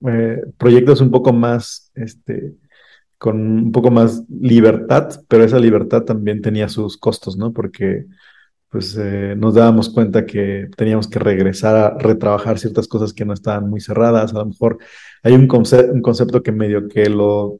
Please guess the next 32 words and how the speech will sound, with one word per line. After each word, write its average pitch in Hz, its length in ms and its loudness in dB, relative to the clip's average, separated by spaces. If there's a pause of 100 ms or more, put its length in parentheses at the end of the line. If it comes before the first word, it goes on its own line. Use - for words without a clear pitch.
desarrollaste, 113 840 2
pero 104 220 0
te - 120 -4
dabas 110 220 2
cuenta 113 260 -2
que 107 120 -8
no 104 160 -4
estaba 117 300 2
bien 113 160 0
desarrollado. 107 640 -2
Entonces, 101 480 -8 (420)
ya 117 160 4
cuando 113 200 4
se 113 80 -10
está 113 160 0
ejecutando, 110 720 -2
te 110 100 -2
das 110 160 0
cuenta 113 320 -4
que 107 180 -2
la 107 80 -8
ejecución 117 600 -4
con 113 160 0
el 98 60 -6
concepto, 110 480 -8
pues, 98 140 -10
no 110 140 0
macha 113 320 0
y 110 60 -2
no 107 80 -4
hace 98 120 -8
sentido. 107 540 -4